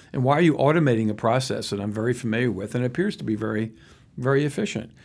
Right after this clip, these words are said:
And the answer comes back, "Well, we can make this better, faster, cheaper, obviously, but we can do analytics from the data we collect. We can use the data we collect to perhaps negotiate with providers." So there's that, that I'm very comfortable with it the way it is,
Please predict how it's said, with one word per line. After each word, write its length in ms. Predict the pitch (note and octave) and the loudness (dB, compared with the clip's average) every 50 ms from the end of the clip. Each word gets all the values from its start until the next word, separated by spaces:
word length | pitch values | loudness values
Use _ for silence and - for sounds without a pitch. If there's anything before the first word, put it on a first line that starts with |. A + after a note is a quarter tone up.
| - - - - | -20 -18 -8 -2
And 140 | C#3+ C3+ C3 | 0 2 4
the 100 | A#2+ A#2 | 4 2
answer 200 | A2+ A#2 - A#2+ | 2 0 -4 -6
comes 240 | - A#2 G#2+ F#2+ | -4 -4 -6 -6
back, 300 | - - E2+ F#2+ A#2+ B2+ | -6 -6 -6 -6 -6 -6
"Well, 240 | A2 F2 D#2+ G#2+ - | -8 -8 -6 -6 -6
we 140 | - - A2 | -6 -6 -6
can 160 | - G#2+ G2 | -6 -6 -6
make 180 | F#2+ F#2 G2 - | -6 -8 -8 -8
this 140 | A2+ G#2 - | -8 -8 -8
better, 240 | - F#2 F#2 A2 | -8 -8 -8 -6
faster, 340 | G#2+ - G#2 G2+ - - E3 | -6 -6 -6 -6 -6 -8 -8
cheaper, 380 | - - - E2+ - - G#2 G2+ | -6 -6 -6 -6 -6 -6 -8 -6
obviously, 400 | F2+ E2+ F2 F2 - - G#2 G2+ | -6 -6 -6 -6 -6 -4 -4 -4
but 120 | G2 G#2 | -4 -4
we 100 | G2+ G2+ | -6 -6
can 140 | - A2+ G2+ | -6 -6 -4
do 140 | G#2+ A2 G#2 | -2 -2 -2
analytics 580 | G2+ G2+ F#2 F2 F2+ G2 G#2 C3+ C#3+ - - - - - - - - | -2 -4 -6 -8 -8 -6 -6 -6 -8 -8 -12 -18 -20 -20 -20 -18 -10
from 140 | - - A2 | -6 -4 -4
the 80 | G2 | -4
data 260 | F2 G#2 G2+ F#2+ G2 F#2 | -2 -2 -4 -4 -4 -4
we 120 | F#2+ - | -6 -6
collect. 460 | - - F2+ F#2+ G2+ B2+ D3+ - - - - - - - | -6 -8 -8 -6 -6 -6 -6 -8 -12 -20 -20 -16 -10 -6
We 120 | G#2+ A2 | -6 -4
can 180 | - A2 G2+ F#2+ | -4 -4 -2 0
use 260 | G2 A2 A#2+ B2+ B2+ | 0 0 0 0 -2
the 80 | B2+ | -2
data 260 | A2 G2+ A2+ A2+ G#2+ G2+ | -2 -2 -2 -2 -2 -2
we 120 | G#2 G#2+ | -2 -4
collect 440 | A2 - G#2 G#2+ C3 C3 C3 - - | -4 -4 -4 -4 -4 -6 -8 -12 -12
to 100 | - F#2+ | -12 -12
perhaps 500 | - - - F#2+ F#2+ G#2 G2+ - - - | -12 -12 -12 -10 -8 -8 -8 -8 -8 -10
negotiate 600 | F#2+ E2+ E2+ G2 G2 G#2+ - - A#2+ A#2+ B2+ - | -10 -6 -6 -4 -4 -4 -4 -4 -2 -2 -2 -4
with 140 | G#2+ - - | -6 -8 -10
providers." 640 | - F2+ D#2+ D#2+ E2 F2 - A#2 C#3+ E3 D#3 - - - - - - - - - - | -10 -10 -6 -6 -4 -4 -4 -2 -2 -4 -4 -6 -10 -18 -20 -20 -20 -20 -20 -20 -14
So 360 | - - D3+ C#3+ C#3 C#3+ C#3 - - - - - - _ - | 0 4 6 8 8 6 4 0 -14 -20 -20 -20 -20 _ 0
there's 240 | A#2 C3 C3 A2+ G#2+ | 2 4 4 4 4
that, 420 | B2 A#2+ G#2 - - - - - - - _ | 4 4 4 2 -2 -6 -10 -14 -16 -16 _
that 220 | - A2+ G#2 G#2 - - | -6 -6 -6 -4 -4 -4
I'm 280 | A2+ A#2 A#2 A#2 A#2+ A#2+ - | -2 0 0 0 -2 -2 0
very 220 | - C3 D3+ F3 E3+ | 4 4 6 6 4
comfortable 500 | - - C#3 C3+ C3+ - B2 B2 A#2 A2+ | 4 0 0 0 0 0 0 2 2 2
with 180 | A#2 A2 - | 2 0 0
it 160 | A2 G#2 - - | -2 -6 -6 -4
the 80 | A#2 | -4
way 180 | G2 G2+ G#2 G#2 | -2 -2 -2 0
it 80 | F#2+ G2 | 0 2
is, 340 | G2+ B2 E3 F3 - - | 4 4 4 2 0 -6